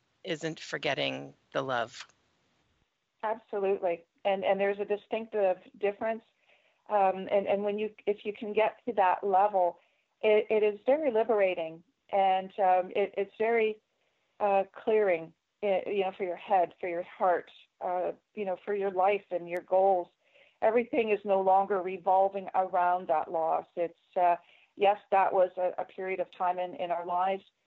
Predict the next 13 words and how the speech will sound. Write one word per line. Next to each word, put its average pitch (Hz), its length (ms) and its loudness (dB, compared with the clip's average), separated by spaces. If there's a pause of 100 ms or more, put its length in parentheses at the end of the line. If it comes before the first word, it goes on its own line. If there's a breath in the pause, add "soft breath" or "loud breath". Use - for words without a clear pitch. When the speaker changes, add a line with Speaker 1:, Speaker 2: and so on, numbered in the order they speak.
(260)
Speaker 2:
but 226 200 6 (240)
now 294 340 0
we're 269 160 2
moving 240 340 0
on 214 300 -2 (100)
to 208 340 -2
new 196 160 0
horizons, 190 720 -2 (540)
you 208 100 -4
know, 196 160 2
with 214 240 2
the 208 80 2
memories, 202 480 0